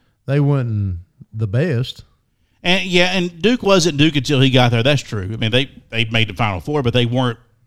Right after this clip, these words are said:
Speaker 2: Duke until he got there. He did make
Speaker 1: Yeah.
Speaker 2: their program, but that's the thing. Kentucky wasn't that.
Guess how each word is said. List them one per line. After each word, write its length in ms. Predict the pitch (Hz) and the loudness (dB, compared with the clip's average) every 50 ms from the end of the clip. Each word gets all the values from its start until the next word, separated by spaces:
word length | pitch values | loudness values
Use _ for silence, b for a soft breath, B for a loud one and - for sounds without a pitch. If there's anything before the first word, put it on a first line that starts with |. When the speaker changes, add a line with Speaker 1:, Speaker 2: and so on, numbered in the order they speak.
| _ _ 110 107 110 | _ _ -20 -8 -4
Speaker 2:
Duke 380 | 175 190 170 131 107 - - | 0 2 2 2 2 -2 -6
until 260 | - 95 90 117 110 | -12 -6 -4 -2 0
he 120 | 113 120 117 | 0 0 2
got 220 | 113 107 95 87 | 0 0 -2 -2
there. 120 | - 117 117 | -6 -6 -4
He 180 | 135 196 214 | -4 -4 -2
did 220 | 160 151 151 143 123 | 0 0 0 2 0
make 360 | 120 123 110 226 208 - - - _ _ _ _ _ - | 0 -2 -2 -2 -4 -8 -16 -20 _ _ _ _ _ -8
Speaker 1:
Yeah. 120 | 131 120 | -2 0
Speaker 2:
their 100 | 127 120 | 0 0
program, 460 | 113 - 135 120 110 98 113 107 98 101 | 0 0 0 -2 0 -2 -4 -6 -4 -6
but 200 | 117 120 - - | -8 -8 -6 -6
that's 200 | 160 170 - - | -4 -2 -2 -2
the 40 | 151 | -2
thing. 160 | 147 147 135 | -2 -2 -2
Kentucky 460 | 127 127 - - 202 196 - 180 147 | -2 -4 -2 -4 -4 -4 -4 -6 -6
wasn't 420 | 127 131 139 139 123 110 104 98 - | -4 -2 0 0 0 0 -4 -8 -10
that. 340 | 95 82 80 - - _ | -12 -14 -14 -14 -16 _